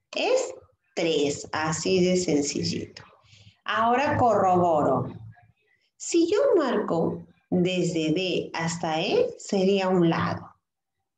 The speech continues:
Puedo hacer de D hasta F. Mira, tiene que pasar por la región interior. Ahí sería una diagonal.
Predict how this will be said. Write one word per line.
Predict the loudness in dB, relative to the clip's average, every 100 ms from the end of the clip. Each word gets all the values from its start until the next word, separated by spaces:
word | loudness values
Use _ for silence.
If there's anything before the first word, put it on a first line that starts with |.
| _ _ _ _ _ _ -2
Puedo | 0 0 0
hacer | -2 -2 -2 -2 -2
de | -2 0
D | 0 0 0 -2 -4 -6
hasta | -4 -4 -4 -2
F. | 0 0 -2 -4 0
Mira, | 0 2 0
tiene | 0 0 0
que | 0 -2
pasar | -2 -4 -4 -2 -2 0
por | 2 2
la | 2
región | 0 -2 -2 0 2
interior. | 4 2 0 0 0 -4 -8 -8
Ahí | -6 -2 0 0
sería | 0 0 0 0
una | 0
diagonal. | 0 -2 -2 -4 -4